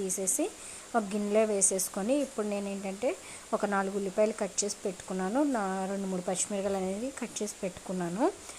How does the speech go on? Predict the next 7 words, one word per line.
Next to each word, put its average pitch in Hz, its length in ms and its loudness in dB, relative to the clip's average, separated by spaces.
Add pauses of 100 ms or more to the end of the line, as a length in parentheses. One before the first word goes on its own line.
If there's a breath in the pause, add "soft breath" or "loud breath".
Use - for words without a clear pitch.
(240 loud breath)
మీకు 226 240 2
ఇందులో 214 200 6 (120)
టమాటా 202 380 2 (100)
యాడ్ 190 240 2
చేసుకోవాలన్నా 190 720 2
వంకాయ 180 380 2
యాడ్ 196 140 -2